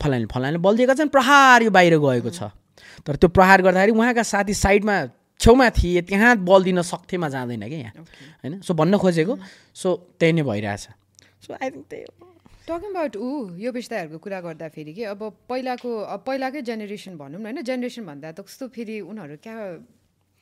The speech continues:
Speaker 2: ऊ जस्तो
Speaker 1: फर्स्ट
Speaker 2: लाग्ने,
Speaker 1: जेन
Speaker 2: तर
Speaker 1: भनौँ न।
Speaker 2: फ-, अँ, फर्स्ट जेन भनौँ
Speaker 1: उम्।
Speaker 2: है। त्यो भन्दाखेरि चाहिँ अब
Speaker 1: योगेश दाई, अमन दाई,
Speaker 2: अँ।
Speaker 1: सुरज दाई, आशिष दाई, these guys are
Speaker 2: मैले
Speaker 1: first gen
Speaker 2: भन्न
Speaker 1: के।
Speaker 2: लागेको थिएँ, अब सरले खर्र भनिदियो कि। Anyway, मैले त्यही भन्न लागेको थिएँ कि,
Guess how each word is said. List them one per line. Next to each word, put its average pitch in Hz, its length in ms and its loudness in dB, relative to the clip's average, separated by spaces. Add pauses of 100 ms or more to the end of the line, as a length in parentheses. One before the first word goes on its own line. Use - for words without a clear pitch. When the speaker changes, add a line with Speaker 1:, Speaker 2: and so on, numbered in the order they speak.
(600)
Speaker 2:
ऊ 254 120 -8
जस्तो 240 240 -6
Speaker 1:
फर्स्ट 294 240 4
Speaker 2:
लाग्ने, 190 40 -2
Speaker 1:
जेन 233 100 6
Speaker 2:
तर 214 60 2
Speaker 1:
भनौँ 170 220 0
न। 185 60 -2
Speaker 2:
फ-, - 300 -14
अँ, 220 220 -6
फर्स्ट 247 300 -10
जेन 180 200 -12
भनौँ 117 200 -12
Speaker 1:
उम्। 98 120 -12
Speaker 2:
है। 247 100 -12
त्यो 226 180 -16
भन्दाखेरि 170 500 -14
चाहिँ 269 220 -8
अब 208 140 -6
Speaker 1:
योगेश 185 280 2
दाई, 185 260 2
अमन 175 240 0
दाई, 165 180 2
Speaker 2:
अँ। 233 120 -2
Speaker 1:
सुरज 156 180 -4
दाई, 151 200 -4
आशिष 143 320 -8
दाई, 135 300 -2
these - 460 -10
guys 151 160 0
are 143 240 -4
Speaker 2:
मैले 320 120 2
Speaker 1:
first - 140 0
gen - 20 -6
Speaker 2:
भन्न 262 240 2
Speaker 1:
के। - 0 -
Speaker 2:
लागेको 294 260 0
थिएँ, 381 100 2
अब 311 200 0
सरले 269 480 0
खर्र 277 600 0
भनिदियो 185 340 -8
कि। 254 140 -2
Anyway, 320 480 -4
मैले 294 160 -6
त्यही 370 160 -8
भन्न 165 240 -10
लागेको 175 320 -12
थिएँ 294 140 -12
कि, - 80 -20